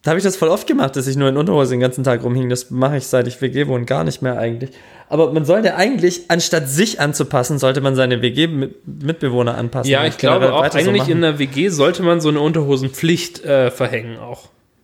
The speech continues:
Speaker 2: Also auch Gäste und sowas sollten jetzt nicht, sollten sich halt nicht unterscheiden, sondern es sollte halt sein, wenn du reinkommst, sofort Hose, also so statt so einem Schuhregal,
Speaker 1: So ein Hosen-,
Speaker 2: halt so ein
Speaker 1: so ein Hosen-,
Speaker 2: Hosenregal.
Speaker 1: so ein,
Speaker 2: So ein
Speaker 1: wie, wie
Speaker 2: Hosen-,
Speaker 1: heißt,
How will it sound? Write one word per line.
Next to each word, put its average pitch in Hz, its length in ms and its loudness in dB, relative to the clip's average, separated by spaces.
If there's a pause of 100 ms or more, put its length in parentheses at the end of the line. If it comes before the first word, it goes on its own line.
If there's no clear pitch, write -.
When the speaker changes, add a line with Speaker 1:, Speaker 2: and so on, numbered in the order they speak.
Speaker 2:
Also 139 200 2
auch 143 180 2
Gäste 160 400 0
und 156 140 0
sowas 160 320 2
sollten 143 280 2
jetzt 135 220 -2
nicht, 151 280 -4
sollten 147 240 0
sich 143 140 -4
halt 143 100 2
nicht 147 120 -4
unterscheiden, 131 520 0
sondern 127 320 0
es 127 140 -4
sollte 156 240 2
halt 135 180 0
sein, 156 280 2
wenn 139 80 -2
du 135 80 -2
reinkommst, 175 580 0
sofort 151 480 0
Hose, 147 260 0
also 139 240 0
so 170 260 0 (120)
statt 214 240 -2
so 262 80 2
einem 202 180 0
Schuhregal, 156 840 0 (300)
Speaker 1:
So - 160 -4
ein 127 100 0
Hosen-, 147 60 -2
Speaker 2:
halt 131 160 -2
so 151 100 0
ein 165 80 2
Speaker 1:
so 156 120 2
ein 247 60 4
Hosen-, 330 160 2
Speaker 2:
Hosenregal. 143 460 0
Speaker 1:
so - 100 -4
ein, 151 120 -4
Speaker 2:
So 151 160 -2
ein 139 200 -2
Speaker 1:
wie, 131 100 0
wie 180 80 2
Speaker 2:
Hosen-, - 80 2
Speaker 1:
heißt, 180 200 -2